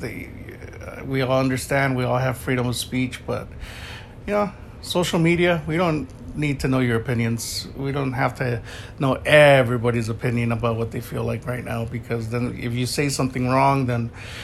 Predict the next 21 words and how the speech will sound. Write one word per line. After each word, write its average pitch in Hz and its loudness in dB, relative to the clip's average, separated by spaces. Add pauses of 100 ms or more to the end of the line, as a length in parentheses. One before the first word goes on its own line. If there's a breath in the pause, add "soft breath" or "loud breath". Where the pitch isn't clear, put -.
(120)
social 135 0
justice 127 0
warriors 123 2
come 120 0
after 127 4
you, 127 2 (560 loud breath)
and - -6
it's 123 -4
just - -4
crazy. 113 0 (100)
It's, - -6 (240)
it's 135 -4
crazy. 120 -2 (500 loud breath)
Um, 113 -2 (260)
I 135 0
heard, 135 2
uh, 123 4
the 127 0
rapper 131 2
Killer 120 0
Mike, 120 2